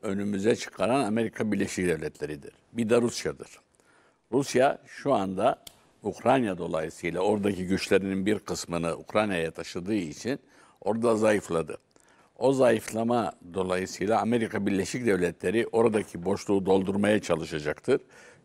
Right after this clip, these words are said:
Türkiye'de Rusya ile yaptığı denge politikası sonrası orada yapacağı girişimlere dikkat edin. Yalnız Lavrov bir çıkış yaptı, arkadan da gelmediğim. Bizim gi-, oraya girişimiz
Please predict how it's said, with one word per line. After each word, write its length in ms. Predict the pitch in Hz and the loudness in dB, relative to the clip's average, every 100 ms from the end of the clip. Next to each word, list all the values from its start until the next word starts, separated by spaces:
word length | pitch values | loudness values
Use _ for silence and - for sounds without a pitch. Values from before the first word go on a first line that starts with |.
| - | 0
Türkiye'de 800 | 151 123 - 98 92 95 143 - _ _ _ _ - | 0 2 2 4 4 4 4 2 _ _ _ _ -4
Rusya 360 | 143 127 113 104 | -2 0 4 4
ile 280 | 92 87 82 90 _ _ _ | 2 -2 -6 -12 _ _ _
yaptığı 560 | 98 90 - 117 120 95 | 0 0 2 4 6 4
denge 320 | 95 98 120 | 2 4 2
politikası 720 | 131 92 90 80 76 85 85 | 2 -2 -4 -6 -8 -10 -10
sonrası 640 | - 80 80 85 92 - 101 | -10 -8 -6 -4 -4 -2 2
orada 280 | 120 107 | 4 4
yapacağı 580 | 101 92 95 90 87 87 | 2 2 0 2 4 4
girişimlere 880 | 85 90 92 101 - 90 92 135 120 | 2 -2 -6 -4 -4 0 4 4 2
dikkat 320 | 104 - 123 | -2 0 2
edin. 200 | 107 110 | 0 0
Yalnız 400 | 123 135 110 120 | 0 0 0 4
Lavrov 420 | 135 131 110 85 - _ _ _ _ _ _ - | 4 4 0 -4 -8 _ _ _ _ _ _ -6
bir 280 | 98 101 - - | 0 0 -2 -12
çıkış 400 | 92 - 123 - | -10 -6 -4 0
yaptı, 280 | 98 - 113 | 0 2 0
arkadan 500 | 110 101 101 123 117 | 0 0 0 0 2
da 100 | 120 | 2
gelmediğim. 680 | 104 104 92 78 65 - - _ - - - _ _ _ | 4 2 2 -6 -10 -12 -14 _ -20 -20 -20 _ _ _
Bizim 580 | - 104 127 139 156 113 _ - 110 | -4 2 4 6 4 2 _ -16 -10
gi-, 180 | 110 - - - | -8 -10 -18 -2
oraya 340 | 131 151 135 | 6 8 6
girişimiz 880 | 113 107 113 113 - 123 165 175 - | 4 -2 -2 -4 -4 -4 -4 -6 -14